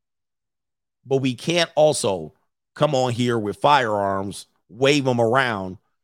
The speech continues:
um, and then, and then threaten the other person,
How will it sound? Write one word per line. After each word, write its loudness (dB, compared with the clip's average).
um, 0
and -2
then, -2
and -4
then -2
threaten 0
the 0
other -2
person, -6